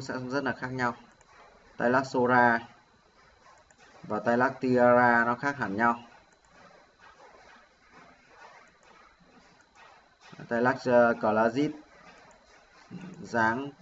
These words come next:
hình dáng khác nhau và nó có sẽ chữ, có chữ ở đây để mình phân biệt. Sora, Classic.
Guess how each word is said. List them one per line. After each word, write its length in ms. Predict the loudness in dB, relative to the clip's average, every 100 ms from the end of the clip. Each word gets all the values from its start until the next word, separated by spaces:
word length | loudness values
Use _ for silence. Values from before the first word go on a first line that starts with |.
| -10
hình 200 | -6 -2
dáng 240 | 0 0
khác 180 | -2 -4
nhau 260 | 0 0 -2
và 380 | -6 -4 -2 -2
nó 120 | -4 -4
có 100 | -6
sẽ 180 | -6 -10
chữ, 140 | -8 -8
có 100 | -8 -6
chữ 240 | -4 -2
ở 80 | 0
đây 140 | 0 -4 -12 -20 _ -12
để 100 | -8
mình 180 | -8 -8
phân 180 | -6
biệt. 160 | -2 -2 -4 -20 _ -20 -20 -20 -20 -20 _ -20 _
Sora, 500 | -8 -4 0 0 -2 -4
Classic. 460 | -8 -8 -6 -8